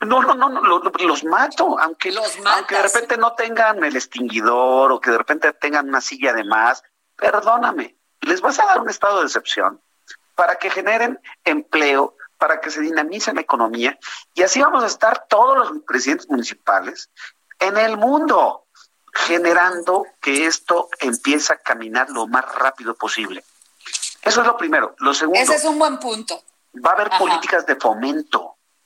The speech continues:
Speaker 1: Todos le
Speaker 2: Ujú.
Speaker 1: estamos invirtiendo en políticas de fomento, ah, de políticas al consumo. Todos los presupuestos hoy, pues vamos a empezar a, a mirarlos, a que la gente tenga liquidez y genere consumo de manera inmediata.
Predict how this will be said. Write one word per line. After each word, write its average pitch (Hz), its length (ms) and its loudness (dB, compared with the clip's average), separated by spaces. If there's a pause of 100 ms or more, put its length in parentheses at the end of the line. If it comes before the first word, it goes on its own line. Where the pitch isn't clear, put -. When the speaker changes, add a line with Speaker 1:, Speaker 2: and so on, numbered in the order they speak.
(180)
Speaker 1:
Todos 196 220 2
le 196 60 2
Speaker 2:
Ujú. 180 100 0
Speaker 1:
estamos 165 320 -2
invirtiendo 139 440 -2
en - 60 -16
políticas 127 400 -4
de 101 60 -6
fomento, 107 460 -4 (560)
ah, 151 240 0
de - 80 -14
políticas 147 500 -2
al 120 120 -2
consumo. 139 560 -4
Todos 220 200 4
los 208 120 0
presupuestos 143 720 -2
hoy, 151 340 2 (460)
pues 117 120 -4
vamos 202 260 2
a 208 40 4
empezar 156 560 2 (160)
a, 131 80 0
a 123 60 0
mirarlos, 135 540 0
a 139 60 -2
que - 120 -10
la 107 60 -2
gente 135 240 -4
tenga 131 500 -2
liquidez 113 680 -4 (380)
y 110 80 -8
genere 135 400 -2
consumo 127 600 0
de 131 140 0
manera 139 360 -4
inmediata. 135 680 -4